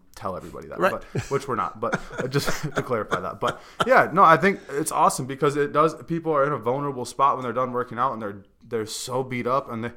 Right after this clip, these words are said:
Speaker 1: like, just, um, they're trying to catch their breath. And then you just might find somebody just tearing up and crying. I had somebody walk in the gym the other day and, and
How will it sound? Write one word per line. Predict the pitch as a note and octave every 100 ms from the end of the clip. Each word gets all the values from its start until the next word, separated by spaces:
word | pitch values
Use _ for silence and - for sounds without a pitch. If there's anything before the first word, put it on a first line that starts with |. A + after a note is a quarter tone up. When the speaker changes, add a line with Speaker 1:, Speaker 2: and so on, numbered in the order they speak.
| - - -
Speaker 1:
like, | A#2+ A2+ - - A#2
just, | A#2 A#2 -
um, | A#2 A2+
they're | B2+
trying | B2 C#3+
to | B2+
catch | D3+ C#3 C#3+
their | A#2+
breath. | A2+ B2 C#3+ - - - -
And | B2 B2
then | B2+
you | C3 D#3
just | C#3
might | D3 B2
find | B2 B2+
somebody | B2 C3+ C3 B2
just | A2+ -
tearing | - B2+ A#2+
up | A2+ -
and | G2+
crying. | G#2+ A#2+ A2+
I |
had | A#2+ A#2
somebody | B2 A#2
walk | G#2+ G#2 -
in | A#2
the | A2
gym | G#2 A#2 A#2+
the | A2
other | G#2+
day | G#2 A2
and, | G#2+ G2+
and | G#2+ G2